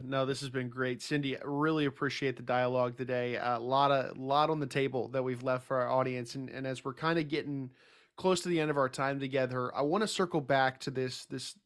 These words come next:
legacy planning process, which is really at the bottom line of everything that we've talked about today. And for anybody out there that this is really hitting home, it's resonating with them,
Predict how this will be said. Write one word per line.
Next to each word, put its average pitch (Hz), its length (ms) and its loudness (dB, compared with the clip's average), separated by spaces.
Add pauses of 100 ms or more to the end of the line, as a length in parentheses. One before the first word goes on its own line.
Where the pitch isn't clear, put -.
(120)
legacy 135 420 0
planning 120 360 -4
process, 117 520 -2
which 123 200 -8
is 123 180 -10
really 135 300 0
at 120 100 -2
the 131 60 -6
bottom 127 340 2
line 120 260 -2
of 117 60 -4
everything 127 460 -2
that 117 80 -6
we've 117 200 -6
talked 147 300 -2
about 117 280 -4
today. 113 380 -4
And 123 280 -4 (320)
for 160 120 -4
anybody 208 340 0
out 143 220 2
there 175 360 2
that 123 120 -16
this 139 240 -8
is 117 140 -10 (240)
really 147 420 0
hitting 131 240 -2
home, 127 400 0
it's - 160 -10
resonating 131 600 0
with 127 180 -6
them, 127 380 0